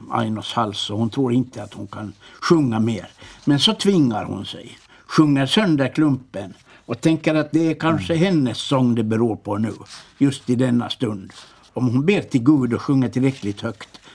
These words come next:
Speaker 1: kanske, kanske han lyssnar." Och det är så här, tycker jag, lite skolan, eh,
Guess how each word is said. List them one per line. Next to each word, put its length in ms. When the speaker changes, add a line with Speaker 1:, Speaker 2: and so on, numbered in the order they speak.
Speaker 1:
kanske, 440
kanske 540
han 220
lyssnar." 580
Och 100
det 140
är 40
så 160
här, 120
tycker 280
jag, 200
lite 320
skolan, 840
eh, 60